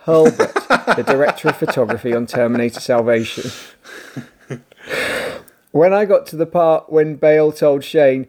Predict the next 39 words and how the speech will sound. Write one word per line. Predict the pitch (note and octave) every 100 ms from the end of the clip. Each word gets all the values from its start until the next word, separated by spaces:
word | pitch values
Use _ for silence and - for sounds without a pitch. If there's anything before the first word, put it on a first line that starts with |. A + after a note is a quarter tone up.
| _
"You're | F3+ C4+ D4+
a |
nice | D4+ D4+ D#4+ -
guy," | - C4 D4 D4+ A#3 C3 A2+ G#2+ - A#2+ - -
I | C3
realised | A#2+ C3 C3+ C3+ C3+ C#3 - - C#3
Heath | A#2 -
was | A#2+
gone. | A2+ A2 G2 G#2 _ _ _ _ - _ _ -
In | A#3
future, | A3+ D#3 - D3+ C3+ C3+ - _ D3+
I'll | D3
try | - D#3+
to | D#3
stay | - D#3+
away | C#3 C#3 B2+
from | C3 A#2+
the |
movie | A#2+ A#2 G#2+
stars. | G#2+ C3 A#2 A#2 - _ -
I | F#3
just | G3+ A#3 -
embarrass | D3 A#2 A#2+ A#2 A#2
myself. | A2 - G#2 G2+ _ _
But | - F3
if | F#3
you | A3+
two | - A3+
happen | G3+ F3 G3 F#3
to | E3+
find | - E3 E3
yourselves | E3 - E3+ D#3
in | D#3+
heaven | C3 A2+ A#2+
anytime | C3 D3+ - D3+ D#3
soon, | - A2+ A2 A2+ _ _
tell | - E3+
Saint | E3 F3+ D#3+
Peter, | - C3 A#2+ B2 A2+